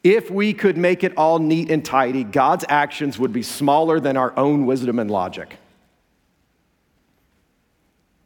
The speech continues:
Just kinda let that sink in. Let's move on.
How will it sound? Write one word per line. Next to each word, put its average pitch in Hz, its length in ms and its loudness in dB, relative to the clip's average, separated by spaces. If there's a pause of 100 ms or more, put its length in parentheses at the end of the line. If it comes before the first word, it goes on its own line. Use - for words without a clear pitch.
(580)
Just - 180 -16 (260)
kinda 107 200 -8
let 101 380 -4
that 127 200 0
sink 113 360 -6
in. 82 200 -10 (3750)
Let's - 200 -12
move 110 200 -4
on. 90 240 -6